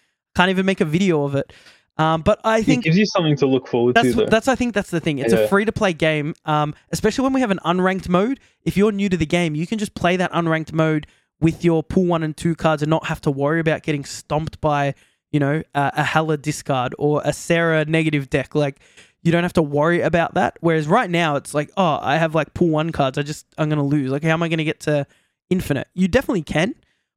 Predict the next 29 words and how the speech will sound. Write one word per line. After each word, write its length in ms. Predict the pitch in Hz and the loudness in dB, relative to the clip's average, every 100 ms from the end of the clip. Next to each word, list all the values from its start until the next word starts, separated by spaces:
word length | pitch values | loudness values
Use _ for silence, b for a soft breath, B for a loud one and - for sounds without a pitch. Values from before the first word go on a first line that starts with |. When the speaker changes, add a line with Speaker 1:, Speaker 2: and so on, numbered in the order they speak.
| _ | _
Speaker 1:
but 120 | 175 | -2
it, 120 | 160 | 0
obviously 340 | 156 233 196 160 | 0 0 0 0
it 60 | |
makes 200 | 143 139 | -2 -2
it 60 | 143 | -2
a 20 | |
lot 200 | 139 127 | 0 0
harder. 260 | - 151 139 | 0 0 0
And 280 | 101 165 170 | 0 0 0
yeah, 280 | 175 123 - | -2 -2 -2
I 80 | 175 | -2
guess 200 | 208 151 | -2 0
less 280 | 156 - | -2 -2
varieties 760 | 147 147 143 139 139 143 139 143 | -2 -2 2 2 2 0 0 -2
to 160 | - 143 | -4 -6
start 400 | - 151 139 - | -4 -2 -2 -2
off. 280 | 143 202 - B B | 0 -2 -2 B B
But 120 | - 175 | 0 0
I 60 | |
think 180 | 170 247 | 2 0
for 120 | - | 2
non-trading 640 | 208 160 165 175 160 160 165 | 2 2 0 0 -2 0 0
card 240 | 170 156 | 0 0
players, 360 | - 156 196 208 - | 0 0 0 -2 -4
it 100 | 160 | -2
eases 440 | 147 160 165 160 | -2 0 0 0
you 100 | 147 120 151 | -2 0 0
in. 160 | 233 | -2